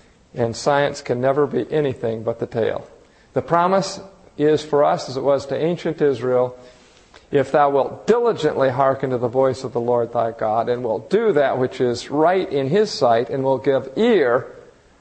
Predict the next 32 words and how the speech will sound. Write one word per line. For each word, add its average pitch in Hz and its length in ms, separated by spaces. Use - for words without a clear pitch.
to 143 100
his 147 220
commandments, 131 640
and 123 100
keep 214 240
all 139 160
his 123 220
statutes, 120 580
I 135 160
will 139 160
put 135 260
none 147 300
of 170 120
these 151 220
diseases 131 560
upon 131 400
thee, 98 220
which - 180
I 131 100
have 120 200
brought 135 200
upon 135 280
the 127 80
Egyptians, 120 580
for 135 120
I 151 120
am 143 80
the 120 100
Lord 101 360
that 113 140
healeth 110 400
thee." 76 140